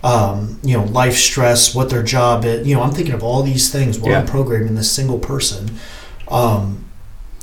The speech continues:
Speaker 1: in working in that fatigue management. And, you know, for me, that's something that I hold in high regard for my own program, is I feel like I've really been able to dial that in with most of my
Speaker 2: Mm-hmm.
Speaker 1: lifters,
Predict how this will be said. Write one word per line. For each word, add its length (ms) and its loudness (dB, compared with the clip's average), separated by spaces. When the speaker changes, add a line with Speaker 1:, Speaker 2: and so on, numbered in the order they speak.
Speaker 1:
in 280 6
working 400 4
in 160 2
that 160 0
fatigue 320 -2
management. 600 0
And, 180 -10
you 140 0
know, 80 4
for 180 0
me, 200 2
that's 200 2
something 360 0
that 240 -4
I 220 4
hold 300 4
in 100 2
high 180 2
regard 400 2
for 100 -2
my 160 -2
own 200 -2
program, 340 2
is 120 2
I 120 0
feel 140 2
like 140 2
I've 140 -2
really 220 2
been 160 0
able 240 0
to 60 -4
dial 320 0
that 140 0
in 140 2
with 180 0
most 240 -2
of 80 -2
my 60 2
Speaker 2:
Mm-hmm. 100 2
Speaker 1:
lifters, 480 6